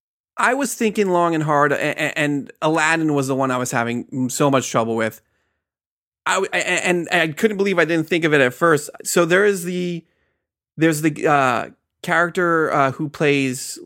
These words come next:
Liz's friend and, and morgue director in iZombie, and I'm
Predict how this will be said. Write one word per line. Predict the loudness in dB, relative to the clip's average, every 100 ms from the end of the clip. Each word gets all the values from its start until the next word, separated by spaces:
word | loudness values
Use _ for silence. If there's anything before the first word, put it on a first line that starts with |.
| -18 -6
Liz's | 0 2 2 2 0 -2 -6 -14 _ _
friend | -4 0 0 0
and, | -2 -4
and | -4 -2
morgue | 0 -2 -2
director | -2 -2 -2 -4 -2
in | -4 -4 -6
iZombie, | -6 -2 0 0 0 -4 -6 _ _ _ _ _ _ -12
and | -8
I'm | -6 -8